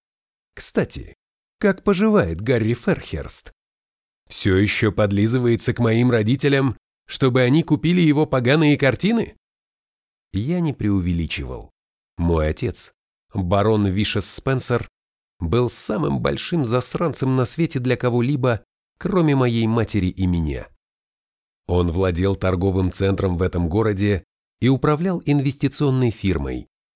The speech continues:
которая каждый квартал приносила прибыль, превышающую бюджет средней европейской страны. Так что он был богаче, чем бог. Он также нанял огромную армию людей из соседних городов,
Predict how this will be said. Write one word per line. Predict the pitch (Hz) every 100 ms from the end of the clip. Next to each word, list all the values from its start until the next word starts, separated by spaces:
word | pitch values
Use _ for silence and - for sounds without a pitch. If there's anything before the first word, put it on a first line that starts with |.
| _ -
которая | 90 90 101 104
каждый | 104 151 120 120
квартал | - 123 127 - 175 139
приносила | 131 131 135 - 165 143
прибыль, | - 175 151 151 - _ _ _ -
превышающую | 156 170 - 208 156 135 - 147
бюджет | 123 131 120 180 -
средней | 180 175 143 139
европейской | 123 123 127 131 117 - 110
страны. | - 107 95 76 65 - _ _ _ _ _ _ _ -
Так | 85 82
что | - 95 95
он | 101 101
был | 107 110
богаче, | 101 113 113 120 - 127
чем | - 147 156
бог. | 156 85 - - _ _ _ _ _ _ _ _ _
Он | 90 95
также | 92 101 87 104
нанял | 104 107 107 107
огромную | 101 113 113 110 110 113
армию | 120 117 120 120
людей | 117 113 123
из | 113 113
соседних | - 120 - 117 117 107
городов, | 95 101 95 110 120